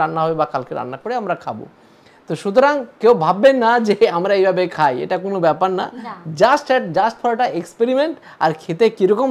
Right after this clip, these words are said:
Speaker 1: লাগতে পারে সেটাও দেখ। আমরা অনেক সময় ফান করো, অনেক কিছু করেন, আমরাও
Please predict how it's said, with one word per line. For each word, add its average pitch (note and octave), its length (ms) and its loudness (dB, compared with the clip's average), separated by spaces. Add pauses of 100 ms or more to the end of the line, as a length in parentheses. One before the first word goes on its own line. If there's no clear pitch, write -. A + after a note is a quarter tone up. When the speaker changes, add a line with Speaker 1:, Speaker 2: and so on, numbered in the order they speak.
Speaker 1:
লাগতে F#3 280 2
পারে C4 140 4 (360)
সেটাও G3 280 0
দেখ। D3+ 100 -2 (120)
আমরা B3+ 180 -2 (100)
অনেক A#3 200 -4
সময় A3+ 260 -6
ফান G#3 220 -2
করো, G3+ 180 -6
অনেক G3 160 -8
কিছু G#3 180 -10
করেন, D#4 140 -6 (160)
আমরাও G3 240 0